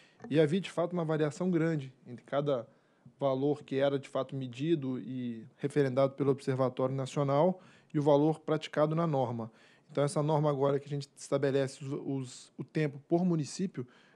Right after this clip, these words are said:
de fato, é um avanço significativo na norma, no sentido de particularizar cada uma das regiões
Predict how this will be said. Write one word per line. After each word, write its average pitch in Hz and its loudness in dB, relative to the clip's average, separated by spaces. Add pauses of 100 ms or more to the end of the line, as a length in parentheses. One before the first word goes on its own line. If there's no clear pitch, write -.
de 135 -10
fato, 139 0
é 156 -2
um 151 0
avanço 143 -2
significativo 160 0 (460)
na 151 2
norma, 123 -2 (260)
no 139 -14
sentido 143 -6
de 139 -2
particularizar 156 2
cada 147 0
uma 156 0
das 147 -2
regiões 147 -4